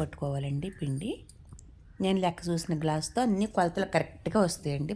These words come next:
పావు గ్లాస్ అండి, ఇదైతే పావు గ్లాసు, గ్లాసున్నర పిండి వేసానండి.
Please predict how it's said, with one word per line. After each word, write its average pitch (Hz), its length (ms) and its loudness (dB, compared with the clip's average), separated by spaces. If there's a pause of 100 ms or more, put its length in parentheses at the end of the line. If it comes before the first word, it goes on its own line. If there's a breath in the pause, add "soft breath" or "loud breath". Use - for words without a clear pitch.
పావు 156 220 6
గ్లాస్ 143 300 0
అండి, 135 140 -8 (840 loud breath)
ఇదైతే 196 280 6 (140)
పావు 185 220 10
గ్లాసు, 143 320 0 (1000 loud breath)
గ్లాసున్నర 185 500 6 (100)
పిండి 143 220 2
వేసానండి. 143 520 -4